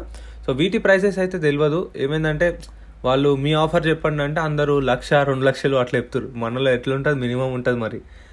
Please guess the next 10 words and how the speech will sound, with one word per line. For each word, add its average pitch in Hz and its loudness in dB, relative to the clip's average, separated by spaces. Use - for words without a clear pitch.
వాళ్ళు 139 6
అడుగుతారు 151 4
ఆఫర్, 131 2
"మీ 123 -2
ఆఫర్ 135 0
చెప్పండి, 135 -2
ఎంత 120 -2
ఉందంటే?" 131 -2
మనోళ్ళు 123 -2
ఊరుకుంటారా? 123 -4